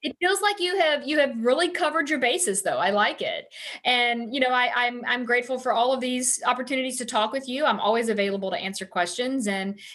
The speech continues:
you know, I'm really easy to find online. So if people have questions and they're like, "Hey, what, you know, what is this? You talked about that. I don't understand this," you know,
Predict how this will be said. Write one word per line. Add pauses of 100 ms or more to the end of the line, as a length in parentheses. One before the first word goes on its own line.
you
know,
I'm
really
easy
to
find
online.
So
if
people
have
questions
and
they're
like,
"Hey,
what,
you
know, (260)
what
is
this?
You
talked
about
that.
I
don't
understand
this,"
you
know,